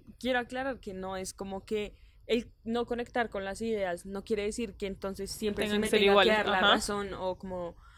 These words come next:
Speaker 1: o como que tengamos que estar en las mismas cosas, sino que al partir de esa diferencia, como que siempre podamos encontrar un punto medio. Pero como, como que si uno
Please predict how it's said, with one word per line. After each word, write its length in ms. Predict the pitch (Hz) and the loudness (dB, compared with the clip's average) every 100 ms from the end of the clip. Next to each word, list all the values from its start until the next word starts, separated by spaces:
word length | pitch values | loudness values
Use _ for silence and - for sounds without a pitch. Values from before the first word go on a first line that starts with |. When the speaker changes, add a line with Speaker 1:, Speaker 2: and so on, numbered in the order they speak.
| - - | -20 -10
Speaker 1:
o 100 | 202 | -8
como 320 | 196 196 190 | -6 -6 -6
que 320 | 202 190 185 175 | -6 -6 -6 -6
tengamos 420 | 202 208 208 208 | -4 -2 -4 -4
que 100 | - | -8
estar 200 | 214 226 | -2 0
en 220 | 214 196 185 | 0 -2 -4
las 160 | 196 | -2
mismas 320 | 202 185 180 | -4 -6 -10
cosas, 380 | - 208 277 - - - - | -6 -2 -2 -4 -14 -20 -10
sino 380 | - 220 214 208 | -4 -2 -2 -2
que 240 | 208 - | -2 -2
al 180 | - 202 | -2 0
partir 420 | 208 208 220 202 | 0 -2 -2 -2
de 180 | 185 196 | -2 -4
esa 180 | 202 202 | -2 -2
diferencia, 840 | 214 220 240 214 202 214 247 - - - | -2 0 -2 -2 -4 -2 -2 -4 -12 -8
como 240 | 226 226 | -4 -2
que 100 | 226 | -4
siempre 400 | 220 226 214 202 | -6 -4 -6 -8
podamos 380 | 190 226 214 185 | -6 -4 -4 -8
encontrar 500 | 180 175 196 202 190 | -12 -10 -8 -4 -2
un 120 | 185 | -2
punto 300 | 185 190 185 175 | -4 -4 -2 0
medio. 340 | 190 170 151 - - - - | 0 -2 -6 -12 -20 -20 -2
Pero 220 | 220 208 | 0 0
como, 640 | 214 214 208 202 180 196 - - | 0 -2 -2 -2 -4 -8 -16 -6
como 260 | 220 208 | -4 -2
que 140 | 208 214 | -4 -6
si 180 | - 220 | -2 -2
uno 320 | 220 214 | -2 -4